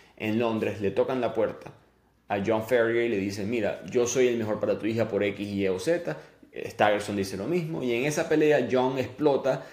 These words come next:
se frustra de que ellos piensen que tengan potestad sobre su propia hija de esa manera. Y en ese momento que los expulsa de la casa, él ve como una sonrisa muy macabra de parte de Drever y Staggerson, y ahí es cuando John Ferrier se da cuenta,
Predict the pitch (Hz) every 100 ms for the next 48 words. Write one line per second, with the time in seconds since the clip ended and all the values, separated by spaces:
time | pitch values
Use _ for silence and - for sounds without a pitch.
0 | - - 117 113 170 170 - 135 123 113
1 | 123 - 139 131 135 123 104 117 120 113
2 | 120 110 - 135 - - 117 113 110 120
3 | 123 123 131 123 113 104 131 131 113 -
4 | - - _ _ _ _ _ _ 151 147
5 | 143 160 170 180 175 170 165 165 165 165
6 | 151 139 123 - 165 165 165 165 165 165
7 | 135 - - - _ _ _ _ _ _
8 | 117 123 135 147 151 143 147 131 143 147
9 | 139 143 131 120 139 113 104 113 - _
10 | _ _ _ - - 127 123 120 110 120
11 | 127 120 117 113 - 113 98 104 - 107
12 | 98 _ 110 113 120 123 120 113 117 120
13 | 110 113 101 104 101 104 92 - -